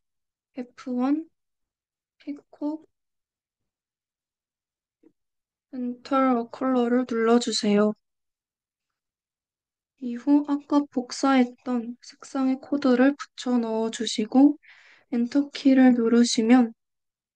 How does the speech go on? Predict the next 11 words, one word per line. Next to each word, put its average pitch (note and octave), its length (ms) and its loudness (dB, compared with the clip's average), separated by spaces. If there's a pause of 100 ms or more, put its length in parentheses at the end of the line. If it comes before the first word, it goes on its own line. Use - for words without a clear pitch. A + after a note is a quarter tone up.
(720)
아까 C#4+ 260 -10
설정했던 C#4+ 840 0
색상이 C4 640 2
나타나는 B3 680 0
것을 A#3 400 -4
알 A3+ 100 -4
수 - 220 -10
있습니다. A3 760 -6 (2250)
이렇게 C4+ 500 -8
지정한 C4 680 4
색상이 B3+ 800 2